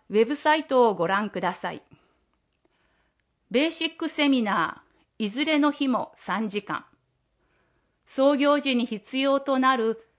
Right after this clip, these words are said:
経営人材育成、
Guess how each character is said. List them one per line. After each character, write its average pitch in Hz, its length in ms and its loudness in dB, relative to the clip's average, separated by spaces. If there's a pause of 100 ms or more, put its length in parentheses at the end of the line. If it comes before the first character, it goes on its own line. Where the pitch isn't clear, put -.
(260)
経 269 580 2
営 247 180 -4
人 214 280 0
材 240 320 2
育 - 160 -12
成、 - 440 -6